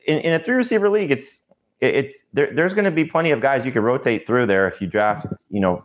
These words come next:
four guys in the top forty, uh, depending on the rank list you look at. So it's, uh, it,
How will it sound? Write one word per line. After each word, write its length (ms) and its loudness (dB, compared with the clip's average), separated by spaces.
four 420 -2
guys 300 2
in 120 -4
the 60 -2
top 520 -2
forty, 360 -2
uh, 200 2
depending 320 0
on 100 0
the 80 0
rank 200 0
list 180 -2
you 80 -4
look 160 0
at. 180 0
So 520 -2
it's, 240 -6
uh, 400 0
it, 220 -10